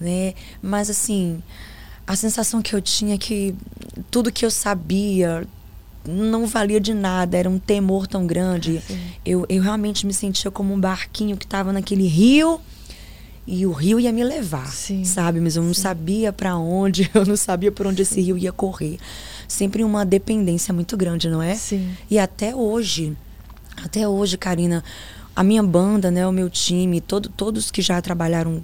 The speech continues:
Speaker 1: comigo, eu tô pulando de lá pra cá, pra também trazer um princípio, pra, pra também, é, é, compartilhar algo com as pessoas, com você.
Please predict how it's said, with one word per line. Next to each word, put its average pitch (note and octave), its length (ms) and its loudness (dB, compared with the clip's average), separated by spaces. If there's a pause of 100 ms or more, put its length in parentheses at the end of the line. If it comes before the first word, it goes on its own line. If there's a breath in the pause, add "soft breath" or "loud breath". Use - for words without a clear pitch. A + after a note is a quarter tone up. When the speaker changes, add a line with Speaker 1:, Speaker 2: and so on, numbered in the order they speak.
(100)
Speaker 1:
comigo, F3 460 2
eu E3+ 80 0
tô F3 140 -4 (180)
pulando F#3 360 2
de F3 160 -2
lá F3 180 0
pra F3 180 -6
cá, E3+ 420 -2 (1200 loud breath)
pra G3 160 0 (200)
também C#4+ 420 4 (280)
trazer G3 340 2
um F#3 100 6
princípio, E3+ 760 0
pra, - 200 -4 (200)
pra F3 140 -4
também, G3+ 400 4 (180)
é, F#3 40 2
é, E3+ 440 4 (140)
compartilhar F3 600 0
algo E3+ 160 0
com - 100 -2
as E3+ 200 0
pessoas, E3+ 540 0
com F3 160 0
você. D#3 440 -2